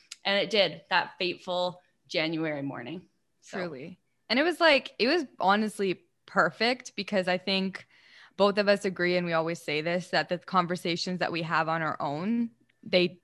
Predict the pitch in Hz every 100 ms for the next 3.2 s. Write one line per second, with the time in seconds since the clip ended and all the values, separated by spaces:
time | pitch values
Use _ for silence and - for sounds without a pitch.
0 | - 180 185 185 190 185 185 180 180 175
1 | - 170 233 - - 190 175 170 165 -
2 | - - - - 196 214 202 185 175 190
3 | 185